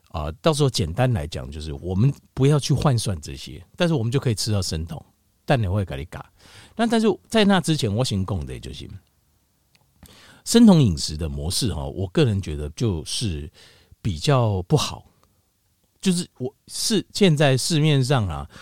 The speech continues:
市场上、网络上推荐的生酮饮食模式，我觉得比较不好。就是它确实可以生酮，没错，但是有一个很大的问题，就是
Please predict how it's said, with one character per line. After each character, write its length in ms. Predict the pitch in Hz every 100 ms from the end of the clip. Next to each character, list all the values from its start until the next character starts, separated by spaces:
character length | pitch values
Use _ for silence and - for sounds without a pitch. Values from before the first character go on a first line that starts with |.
| - -
市 240 | - 165
场 220 | 120 82
上、 200 | 104 110
网 220 | 90 82
络 180 | 123 131
上 240 | 117 113 104
推 160 | 120
荐 160 | 123 107
的 80 | 80
生 240 | - 117
酮 220 | 95 71
饮 100 | 65
食 220 | 62 71
模 180 | 71 65
式， 140 | - 95
我 100 | 87
觉 140 | 104
得 60 | 98
比 120 | 69
较 160 | 82
不 160 | 76 85
好。 320 | 76 - - _ - - - _ _
就 340 | - 160 143 127
是 420 | - 156 143 123 -
它 220 | 226 240 - -
确 180 | 240 185
实 140 | 123
可 100 | 147
以 60 | 123
生 200 | 123 127
酮， 220 | 82 76
没 140 | 71
错， 180 | - 95
但 120 | 190
是 120 | 190
有 160 | 151 71
一 40 |
个 100 | 80
很 120 | 92 69
大 180 | 80 69
的 100 | 71
问 200 | 80 123
题， 180 | - - _ - - -
就 100 | 202
是 100 | 190